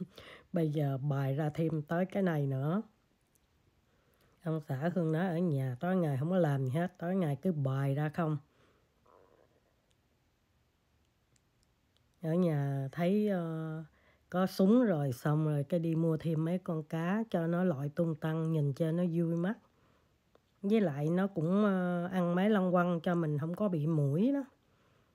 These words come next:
Nhìn cũng vui. Súng này thì của một chị bạn tặng cho Hương. Ở nhà chị này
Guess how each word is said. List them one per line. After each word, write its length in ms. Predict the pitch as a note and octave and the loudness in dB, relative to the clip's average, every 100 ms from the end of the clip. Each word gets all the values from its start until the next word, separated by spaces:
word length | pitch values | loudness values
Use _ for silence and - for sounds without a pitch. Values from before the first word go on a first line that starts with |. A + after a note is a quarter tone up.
| _ _ | _ _
Nhìn 260 | F3+ D#3+ D3+ | -2 0 0
cũng 260 | E3+ G#3+ F#3+ | 0 2 4
vui. 440 | F#3+ F#3+ G3 G3 - _ _ _ _ _ _ _ _ _ | 6 6 4 0 -6 _ _ _ _ _ _ _ _ _
Súng 340 | - F#3+ A3 B3+ | -10 -6 -4 -2
này 220 | F3+ D#3 | -4 -4
thì 160 | E3+ D3 | -6 -8
của 260 | - C#3+ | -6 -4
một 180 | G#3 E3+ - | -2 -4 -4
chị 220 | E3 C#3+ | -6 -4
bạn 360 | D#3+ C#3 C#3 D3+ | -2 -2 -2 -4
tặng 320 | D#3 C3+ D#3 | -4 -4 -4
cho 100 | E3 | -4
Hương. 360 | E3 F3+ F3 D#3+ F#3 | -2 0 -2 -4 -2
Ở 60 | |
nhà 260 | F3+ F#3+ D3+ C#3+ | 2 2 2 -2
chị 180 | C3 | -2
này 400 | D3+ D3+ C#3+ C#3 | -2 -2 -2 -4